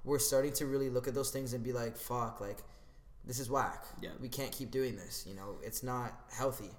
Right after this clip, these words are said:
Speaker 2: Yeah.
Speaker 1: for ourselves and for other people." And I
Speaker 2: And
Speaker 1: think
Speaker 2: it's
Speaker 1: we're
Speaker 2: gonna
Speaker 1: getting to
Speaker 2: take
Speaker 1: that
Speaker 2: a
Speaker 1: point.
Speaker 2: while. It is gonna take a while.
Speaker 1: Mm-hmm.
Speaker 2: And it, it brings me to another point that I made on the story, which was the second reason that I thought it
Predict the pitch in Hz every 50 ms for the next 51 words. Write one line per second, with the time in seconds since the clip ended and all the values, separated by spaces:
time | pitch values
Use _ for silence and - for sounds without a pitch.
0 | - - - - - 82 82 - 120 113 110 - - 131 131 135 139 127 120 120
1 | 117 117 117 113 107 104 - 131 135 131 - 143 147 147 143 - - - - -
2 | - - - - - - 117 117 117 123 127 131 120 - 135 131 131 127 143 -
3 | 117 113 107 98 98 98 98 98 95 90 78 - 117 117 117 123 127 123 113 117
4 | 123 113 104 92 110 98 90 92 90 95 95 90 85 80 92 - - - - -
5 | - 120 127 139 135 131 - - 127 127 120 120 139 143 147 - 165 156 151 -
6 | 135 127 123 117 117 113 113 113 104 107 107 113 107 104 104 101 - - 92 101
7 | 107 101 104 104 101 95 - 107 113 107 101 104 104 104 104 - - 143 139 139
8 | 131 127 123 113 117 113 117 117 113 127 123 - 135 135 - 151 139 127 120 117
9 | 113 113 110 104 98 95 98 95 95